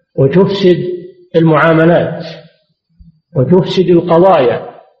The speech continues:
وتنزع الثقة بالمسؤولين وتعطل الحقوق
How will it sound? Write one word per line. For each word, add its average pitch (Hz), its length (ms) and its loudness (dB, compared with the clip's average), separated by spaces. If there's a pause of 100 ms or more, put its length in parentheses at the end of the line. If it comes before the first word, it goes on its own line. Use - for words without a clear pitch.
(640)
وتنزع 175 580 0
الثقة 185 760 -2 (640)
بالمسؤولين 165 1000 0 (1500)
وتعطل 160 640 0
الحقوق - 720 -2